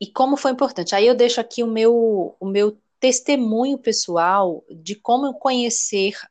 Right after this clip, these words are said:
o Timóteo na, naquela época, em dois mil e dezesseis, no, é, curso de férias da Aliança Bíblica, foi tão imprescindível pra mim e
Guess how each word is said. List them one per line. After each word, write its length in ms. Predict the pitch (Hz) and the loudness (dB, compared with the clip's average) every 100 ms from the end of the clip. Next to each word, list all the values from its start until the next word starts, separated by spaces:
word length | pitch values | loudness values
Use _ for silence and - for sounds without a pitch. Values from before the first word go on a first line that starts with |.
| _ 180 | _ -8
o 260 | 175 165 | -8 -8
Timóteo 840 | 165 - 190 160 180 190 - 156 - | -8 -8 -4 0 0 -2 -6 -12 -14
na, 400 | - 180 185 185 180 | -14 -4 -2 -2 -2
naquela 400 | 180 185 214 180 | -6 -2 0 0
época, 280 | 180 - 180 | 0 -4 -8
em 20 | |
dois 180 | 175 185 | -6 -6
mil 100 | 190 | -10
e 60 | |
dezesseis, 540 | 165 170 - 180 175 180 | -8 -10 -8 -6 -6 -8
no, 400 | 180 196 247 - _ _ | -6 -4 -4 -6 _ _
é, 480 | 170 175 170 160 151 - - - - - _ | -4 -2 -2 -4 -6 -12 -20 -20 -20 -20 _
curso 320 | - 233 - | -2 -2 -2
de 80 | 185 | -8
férias 800 | 180 - 190 208 185 160 - - | -8 0 2 2 0 -2 -4 -4
da 120 | 170 | -2
Aliança 340 | 165 165 165 160 | -2 -4 -8 -10
Bíblica, 400 | 180 185 - 190 | -12 -14 -14 -8
foi 240 | - 220 - | -4 -4 -4
tão 180 | - 240 | -4 -4
imprescindível 640 | 254 240 233 233 196 185 | 0 0 0 -4 -4 -4
pra 200 | 185 170 | -4 -4
mim 320 | 170 185 208 208 - - - _ | -4 -6 -8 -12 -20 -20 -20 _
e 720 | 208 208 214 208 202 185 - | -4 0 0 0 -2 -6 -8